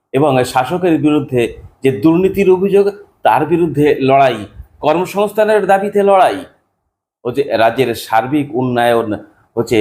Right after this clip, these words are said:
আহ, নারী সুরক্ষার দাবিতে ধারাবাহিকভাবে লড়াই করে চলেছে। এই কারণে তো মানুষ বামপন্থীদের প্রতি আবার আকৃষ্ট হচ্ছে, তাদের প্রতি আশা, ভরসা, বিশ্বাস রাখতে শুরু করেছে।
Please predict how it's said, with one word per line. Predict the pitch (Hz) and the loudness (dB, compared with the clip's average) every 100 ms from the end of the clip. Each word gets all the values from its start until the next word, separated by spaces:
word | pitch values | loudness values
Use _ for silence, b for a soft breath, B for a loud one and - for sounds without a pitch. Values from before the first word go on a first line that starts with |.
| 113 | 0
আহ, | - - - 101 110 - | -2 -12 -8 -2 0 0
নারী | 107 110 135 135 | 0 0 0 -2
সুরক্ষার | 139 131 131 131 123 113 | -2 -4 -4 -2 -4 -2
দাবিতে | 117 113 117 - | -4 -4 -8 -8
ধারাবাহিকভাবে | 135 196 185 185 160 156 147 139 | -4 -2 0 0 2 0 2 2
লড়াই | 139 139 | 2 2
করে | 139 143 135 | 2 0 0
চলেছে। | 151 147 147 196 _ _ _ - | 0 -2 -6 -16 _ _ _ -6
এই | - | -4
কারণে | - 110 156 | -2 -2 -2
তো | 190 175 | -6 -6
মানুষ | 135 127 113 - _ _ | -4 -4 -6 -12 _ _
বামপন্থীদের | 110 113 113 131 120 120 104 | -2 0 -2 -6 -8 -10 -8
প্রতি | 113 107 - - | -8 -8 -8 -2
আবার | 107 139 180 - | 0 2 0 -2
আকৃষ্ট | 127 - 135 - 123 | -4 -4 -10 -10 -12
হচ্ছে, | 113 110 | -10 -8
তাদের | 104 113 120 | -2 -2 -2
প্রতি | 107 110 117 104 - _ _ | -6 -8 -6 -6 -8 _ _
আশা, | 113 117 123 120 - 92 | -4 -2 0 0 0 -4
ভরসা, | 120 117 123 101 | -4 -4 -2 -2
বিশ্বাস | 98 107 117 107 - | -2 -8 -6 -6 -4
রাখতে | 104 98 110 | -4 -4 -6
শুরু | - 104 101 | -6 -4 -4
করেছে। | 101 98 95 95 | -2 -4 -4 -8